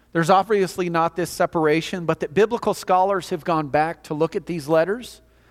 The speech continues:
and they have inserted breaks so that you and I can conveniently na-,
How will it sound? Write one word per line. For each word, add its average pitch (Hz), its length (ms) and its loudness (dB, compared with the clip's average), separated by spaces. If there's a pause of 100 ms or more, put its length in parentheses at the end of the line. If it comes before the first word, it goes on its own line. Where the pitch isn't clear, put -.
(380)
and 165 160 0
they 196 140 6
have 196 240 0 (140)
inserted 202 680 -2
breaks 165 640 0 (240)
so 202 220 2
that 190 140 2
you 202 180 0
and 202 140 2
I 185 220 4
can 190 220 -8
conveniently 175 880 -4
na-, 151 200 -4